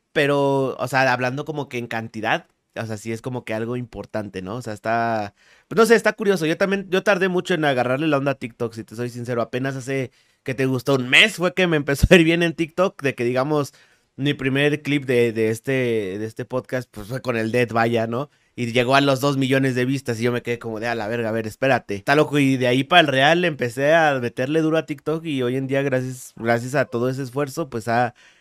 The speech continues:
ha ido bien, pero te estoy hablando de que igual pasé como <laughs> por dos cuentas antes de eso, ¿sabes? <laughs>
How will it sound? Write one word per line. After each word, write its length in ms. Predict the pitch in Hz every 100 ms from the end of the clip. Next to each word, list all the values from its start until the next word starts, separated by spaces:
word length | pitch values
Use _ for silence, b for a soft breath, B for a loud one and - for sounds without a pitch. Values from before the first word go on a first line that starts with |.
| b -
ha 160 | 113
ido 160 | 131 127
bien, 220 | 160 143
pero 200 | 127 123
te 60 | 104
estoy 160 | 135 143
hablando 300 | 139 135 165
de 140 | 160
que 80 | 127
igual 240 | 120 127
pasé 280 | - 113 131
como 140 | -
<laughs> 140 | - 147
por 220 | 131 120
dos 200 | 131 131
cuentas 440 | 147 147 147 135
antes 320 | 135 139 139 117
de 140 | 123
eso, 180 | 135 120
¿sabes? 380 | 135 139 113 - b b b
<laughs> 460 | 185 220 196 156